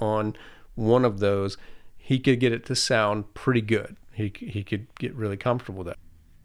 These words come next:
But he was an adult student. He was actually probably about twenty years older than I am. And, you know, he told me one day he, he came in with the Iberia Suite by Albéniz,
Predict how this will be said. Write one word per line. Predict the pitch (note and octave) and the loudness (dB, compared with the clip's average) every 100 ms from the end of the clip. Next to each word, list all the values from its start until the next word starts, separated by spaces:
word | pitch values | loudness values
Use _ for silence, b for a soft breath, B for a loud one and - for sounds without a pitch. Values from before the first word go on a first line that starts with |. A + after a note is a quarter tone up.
| - | 2
But | - - - - - | 2 0 -20 -20 -10
he | - B2 | 2 2
was | A#2+ | 4
an | |
adult | A#2 B2+ D#3 | 4 6 4
student. | - D3+ D3 D3 | 2 2 4 4
He | C3 | 2
was | B2+ A#2+ | 2 4
actually | A#2 C3 - | 4 2 -2
probably | C#3+ D#3 D3+ D#3+ D3+ | 0 2 2 0 0
about | C#3+ - - B2 - | 0 -6 -4 -4 -2
twenty | - C#3 | 0 2
years | C#3 C#3 | 2 2
older | C#3 B2+ B2 | 2 4 4
than | A2 G#2+ | 6 6
I | G#2 | 4
am. | F2+ E2+ - B B B | 2 -2 -6 B B B
And, | - A3 G3 G3 G3 - - _ - - - | -6 -2 0 0 -2 -6 -16 _ -20 -20 -12
you | G3 | -8
know, | |
he | - A#2+ | -2 -2
told | A#2 C3+ B2+ | 2 4 6
me | |
one | B2+ B2 B2 | 6 6 6
day | B2+ | 4
he, | A#2 C3 | 4 2
he | C3 A#2 A#2+ | 2 0 0
came | - C3 B2+ | 0 2 2
in | - A#2 A#2+ A#2 A#2 - - | 2 4 4 2 0 -4 -2
with | A2+ A2+ A2+ A2+ - - | 2 2 0 -6 -14 -4
the | A2 G#2+ A2 - | -2 0 -4 -4
Iberia | A2+ G#2 D3 B2+ | -2 2 4 4
Suite | - - G#2 G#2 - - - b b b _ _ _ - | 0 -2 -4 -4 -10 -20 -20 b b b _ _ _ -2
by | A2 G2 | 0 2
Albéniz, | G#2 G2+ A#2+ B2+ F2+ G2 | 2 4 4 4 0 -6